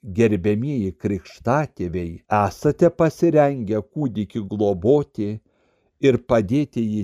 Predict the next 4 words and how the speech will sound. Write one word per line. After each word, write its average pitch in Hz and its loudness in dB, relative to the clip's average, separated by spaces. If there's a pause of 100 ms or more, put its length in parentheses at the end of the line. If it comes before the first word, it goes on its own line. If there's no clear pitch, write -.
tėvams 110 -4
tikinti 107 -6 (160)
išauklėti? 98 -2 (680)
Jei 113 4